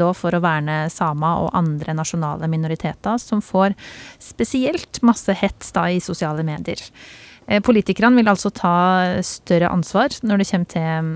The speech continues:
hatytringer på nettet, men hva med alle oss andre? Har den her vanlige mannen eller kvinna i gata ei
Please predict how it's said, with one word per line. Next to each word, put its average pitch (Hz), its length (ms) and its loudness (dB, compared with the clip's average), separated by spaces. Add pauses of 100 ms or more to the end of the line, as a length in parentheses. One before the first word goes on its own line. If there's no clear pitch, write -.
(140)
hatytringer 160 680 -6
på - 140 -2
nettet, 226 480 0
men 240 220 6 (420)
hva - 180 -2
med 208 140 6
alle 226 160 2
oss 220 180 -2
andre? 180 440 2 (580)
Har 226 300 6
den 240 360 2
her 233 300 6
vanlige 202 480 4
mannen 190 400 4
eller 196 280 0
kvinna 175 460 2
i 185 60 0
gata 170 400 0
ei 175 380 0